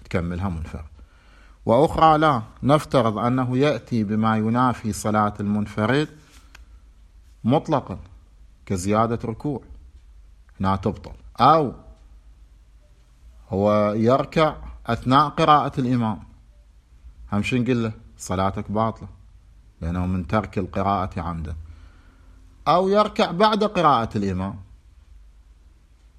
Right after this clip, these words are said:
بعد أن أكمل الإمام قراءة هو ركع لكن قبل الإمام،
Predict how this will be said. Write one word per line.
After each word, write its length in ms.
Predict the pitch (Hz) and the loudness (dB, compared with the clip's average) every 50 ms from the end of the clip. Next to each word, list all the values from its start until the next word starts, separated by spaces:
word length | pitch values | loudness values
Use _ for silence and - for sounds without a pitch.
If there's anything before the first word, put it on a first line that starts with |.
| _ _ _ _ _ _ _ _ _ - | _ _ _ _ _ _ _ _ _ -10
بعد 180 | 87 87 87 95 | -8 -6 -4 -2
أن 120 | 95 101 | 0 0
أكمل 280 | 113 117 - 131 127 123 | 0 -2 -2 0 0 0
الإمام 380 | 120 117 113 117 120 120 120 | 0 0 0 0 0 0 -2
قراءة 400 | 120 - 139 143 151 180 202 180 | -2 -2 0 0 0 0 -2 -6
هو 340 | 147 151 147 147 - - - | -6 -6 -6 -6 -6 -2 0
ركع 440 | 156 160 - - - 98 92 104 110 | 0 0 0 0 -2 0 0 0 2
لكن 300 | 110 117 120 117 135 123 | 2 2 2 2 -2 -4
قبل 300 | - - 131 139 143 143 | 0 0 0 2 0 -2
الإمام، 360 | 135 113 95 92 82 78 73 | -2 -2 -4 -4 -4 -6 -6